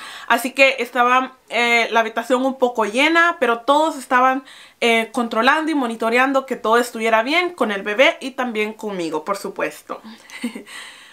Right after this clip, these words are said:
Otra cosa que recuerdo es que me colocaron en una camilla y me pusieron el líquido para que yo me pudiera relajar y me dijeron, "Mira,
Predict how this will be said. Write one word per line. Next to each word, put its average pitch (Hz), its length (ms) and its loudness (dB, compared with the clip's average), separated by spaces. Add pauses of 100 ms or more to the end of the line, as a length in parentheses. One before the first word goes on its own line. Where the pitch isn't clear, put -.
(100)
Otra 269 180 0
cosa 294 260 0
que 285 100 2
recuerdo 262 580 2
es 254 180 -2
que 262 400 0
me 233 280 -2 (140)
colocaron 233 520 2
en 240 140 -4
una 247 240 -2
camilla 277 840 2
y 233 540 -6
me 226 480 -2
pusieron 240 420 0
el 233 140 0
líquido 269 400 0
para 208 300 0
que 214 180 -4
yo 214 100 -6
me 233 120 -4
pudiera 233 320 2
relajar 233 600 0
y 254 60 -8
me 220 160 -6
dijeron, 214 420 -2
"Mira, 208 300 -2